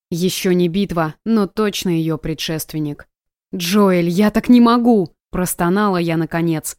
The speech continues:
«Давай вернемся!» «Зачем?» Джоэль остановился и прямо посмотрел на меня. Черты его лица словно потемнели, и я поняла, что лучший друг князя тоже волнуется.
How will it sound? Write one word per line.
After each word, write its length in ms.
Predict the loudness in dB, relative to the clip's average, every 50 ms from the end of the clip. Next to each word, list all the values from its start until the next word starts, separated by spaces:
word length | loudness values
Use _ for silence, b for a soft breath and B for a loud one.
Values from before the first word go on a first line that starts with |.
| _ -4
«Давай 420 | 0 2 2 4 4 4 4 4
вернемся!» 720 | 4 6 6 6 6 6 4 2 0 -2 -2 -4 -4 -6 -8 _ _ _ _ _
«Зачем?» 600 | -8 -4 -2 -2 -2 0 0 0 0 0 -2 -4 -8 _ _ _ _ _ _ _ _ -8
Джоэль 400 | -2 0 2 4 4 4 2 0
остановился 720 | -2 -4 -2 -2 0 0 0 0 0 0 -2 -2 -4 -4
и 80 | -4
прямо 380 | -2 -2 -2 -2 0 0 -2 -2
посмотрел 580 | -4 -4 -4 -2 -2 -2 -2 -2 -4 -2 -2
на 60 | 0 0
меня. 400 | 0 0 0 0 -2 -4 -6 -10 _ _ _ _ _
Черты 380 | -6 -4 -4 -4 -2 -2 0
его 260 | 0 2 2 2 2 0
лица 380 | 0 0 -2 -2 0 0 0
словно 420 | 0 -2 -2 -2 -2 0 0 -2 -2
потемнели, 640 | -2 -4 -2 0 0 2 2 4 2 2 2 2
и 60 | 0 0
я 220 | 0 0 0 0
поняла, 420 | 0 0 0 0 2 2 0 0
что 200 | -2 -2 -4 -2
лучший 400 | -2 0 0 0 0 -2 -2 -2
друг 280 | 0 0 0 -2 -2 -2
князя 380 | -2 -2 0 0 0 -2 -2 -2
тоже 280 | -2 -2 -2 0 0
волнуется. 760 | 0 0 2 2 2 2 2 2 0 -2 -4 -4 -6 -6 -8